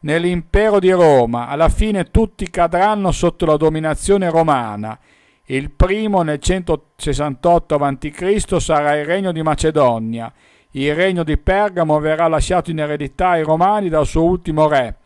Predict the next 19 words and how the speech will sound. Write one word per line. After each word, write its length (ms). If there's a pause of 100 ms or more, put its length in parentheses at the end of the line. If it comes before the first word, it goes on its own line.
(360)
Attalo 600
terzo, 500
nel 200
centotrentatré 960
avanti 400
Cristo. 640 (460)
Il 200
regno 400
seriano 680
dei 220
Seleucidi 960
cadrà 420
in 140
mano 260
romana 480
nel 160
sessantaquattro 880
avanti 340
Cristo. 680